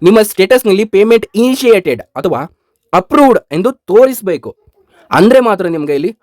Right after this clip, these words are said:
ಹಣ ಬರುತ್ತೆ. ಯಾವ ಒಂದು ಸಮಯದಲ್ಲಿ ಬರುತ್ತೆ ಅಂತಂದ್ರೆ ವೀಕ್ಷಕರೇ, ಇಲ್ಲಿ ಇಪ್ಪತ್ನಾಲ್ಕರಿಂದ ಇಪ್ಪತ್ತೆಂಟು ಗಂಟೆಯಲ್ಲಿ ಹಣ ಖಾತೆಗೆ ಜಮೆ ಆಗುತ್ತೆ.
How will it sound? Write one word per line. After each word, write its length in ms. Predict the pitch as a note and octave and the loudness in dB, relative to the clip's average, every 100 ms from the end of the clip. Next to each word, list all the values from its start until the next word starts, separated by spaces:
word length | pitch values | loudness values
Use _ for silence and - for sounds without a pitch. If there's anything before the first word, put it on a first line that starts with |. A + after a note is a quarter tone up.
| C3 | -8
ಹಣ 120 | C#3 | -4
ಬರುತ್ತೆ. 640 | C3+ B2 F3 A3+ _ _ - | -2 0 0 -2 _ _ -8
ಯಾವ 320 | F3+ F3+ A#3+ B3 | 0 2 4 2
ಒಂದು 180 | A#3+ A#3+ | 0 -2
ಸಮಯದಲ್ಲಿ 400 | F#3 F#3 F3 D3 | -4 -4 -4 -6
ಬರುತ್ತೆ 280 | B2+ A2+ | -10 -10
ಅಂತಂದ್ರೆ 640 | A2 G#2+ G#2+ A#2 E3+ - _ A#2+ | -12 -10 -6 -2 -2 -4 _ -4
ವೀಕ್ಷಕರೇ, 640 | A#2+ - C#3+ F#3+ A3 _ G3+ | -2 2 2 2 -2 _ 0
ಇಲ್ಲಿ 300 | F#3+ F#3 - | 2 2 0
ಇಪ್ಪತ್ನಾಲ್ಕರಿಂದ 840 | F3+ - A3+ G#3+ F3 G3 G3+ F3+ F#3 F#3 | -8 0 0 2 0 2 0 0 0 0
ಇಪ್ಪತ್ತೆಂಟು 640 | D3 - G#3+ - F#3+ G3+ G#3 | -4 -4 -2 0 -2 0 -2
ಗಂಟೆಯಲ್ಲಿ 640 | C3+ F#3 G#3 G#3+ F#3 F#3+ | 2 2 4 4 4 2
ಹಣ 180 | D#3+ D3 | -2 -4
ಖಾತೆಗೆ 420 | F3+ E3+ E3+ E3+ F3 | -2 -4 -4 -2 -2
ಜಮೆ 280 | E3+ E3+ | 0 0
ಆಗುತ್ತೆ. 720 | E3 D#3+ D#3+ D#3+ D3+ - - | 2 2 0 0 -2 -2 -20